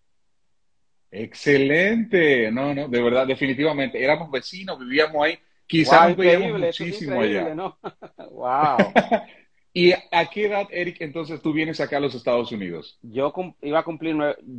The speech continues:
Speaker 2: bueno, nueve años para diez, iba a cumplir diez, antes de los diez años, entonces yo mi-, mi-, mi-, miramos acá a la, a Nueva York.
Speaker 1: Wow.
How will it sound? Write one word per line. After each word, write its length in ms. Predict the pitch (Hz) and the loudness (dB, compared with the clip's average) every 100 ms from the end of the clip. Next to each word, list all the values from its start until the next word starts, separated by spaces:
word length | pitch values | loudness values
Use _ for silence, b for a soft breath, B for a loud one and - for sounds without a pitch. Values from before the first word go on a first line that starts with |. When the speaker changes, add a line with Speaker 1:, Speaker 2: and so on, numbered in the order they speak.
| 123 | -10
Speaker 2:
bueno, 220 | 135 123 | -6 -4
nueve 240 | 117 139 160 | -2 0 2
años 220 | 165 175 | 2 -2
para 200 | 147 117 | -2 -2
diez, 180 | 110 104 | -2 -6
iba 140 | 120 | -6
a 20 | |
cumplir 260 | 123 127 123 | -8 -8 -8
diez, 440 | 107 98 - _ - | -6 -8 -10 _ -14
antes 240 | 107 135 | -8 -4
de 60 | 131 | -2
los 140 | 120 | 0
diez 180 | 107 113 | 0 0
años, 280 | 117 107 101 | 0 0 -4
entonces 320 | 92 - 104 | -10 -8 -4
yo 100 | 98 | -2
mi-, 160 | 101 101 | -2 -4
mi-, 220 | 98 98 | -4 -4
mi-, 160 | 92 - | -4 -2
miramos 360 | 101 98 104 110 | 2 4 4 2
acá 220 | - 95 | 2 4
a 20 | |
la, 320 | 95 90 82 - _ _ | 4 2 0 -8 _ _
a 100 | 104 | 0
Nueva 200 | 101 101 | 6 6
York. 260 | 95 87 - _ _ B B - _ _ _ | 6 0 -12 _ _ B B -20 _ _ _
Speaker 1:
Wow. 680 | 85 85 87 85 82 78 82 | -8 -4 -2 0 -2 -6 -12